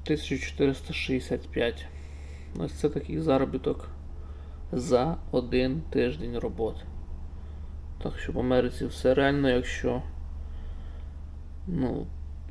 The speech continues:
вкалувати прямо, працювати так і продуктивно. Так що ось такий дохід.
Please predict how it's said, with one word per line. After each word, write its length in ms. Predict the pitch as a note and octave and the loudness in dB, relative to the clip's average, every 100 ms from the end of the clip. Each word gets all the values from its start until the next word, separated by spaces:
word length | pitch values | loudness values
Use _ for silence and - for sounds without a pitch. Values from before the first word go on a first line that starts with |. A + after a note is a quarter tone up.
| - - - | -8 -8 -8
вкалувати 680 | - C3 C#3 D3+ B2+ - - | 2 6 6 6 6 4 -2
прямо, 380 | - A#2+ A2 - - - - - - - - - - - | -2 -2 -2 -4 -8 -8 -10 -8 -10 -10 -10 -10 -10 -6
працювати 600 | C3 - C3+ A#2+ - - | -4 -2 0 0 0 -4
так 220 | D#3 - | -4 -6
і 40 | - | -2
продуктивно. 760 | - - - - C3+ B2 A#2 - - - - - - - - - - - - - - - - - - - - - | 0 0 -2 2 4 4 0 -6 -8 -8 -8 -10 -10 -10 -12 -12 -12 -12 -12 -12 -12 -12 -12 -12 -12 -12 -12 -4
Так 180 | - D3+ | 0 2
що 360 | - - D3 D3 - - - - - - - - - - - - - - - - - - - - - - - - - - - - - | 4 4 4 4 -2 -6 -6 -8 -8 -8 -8 -10 -12 -10 -10 -10 -12 -12 -10 -10 -12 -12 -12 -12 -12 -14 -14 -14 -14 -14 -14 -14 -4
ось 220 | - D#3 | -2 -2
такий 340 | - - - - | -2 -4 -4 -2
дохід. 520 | D#3+ - C#3 C3+ | -2 0 -2 -2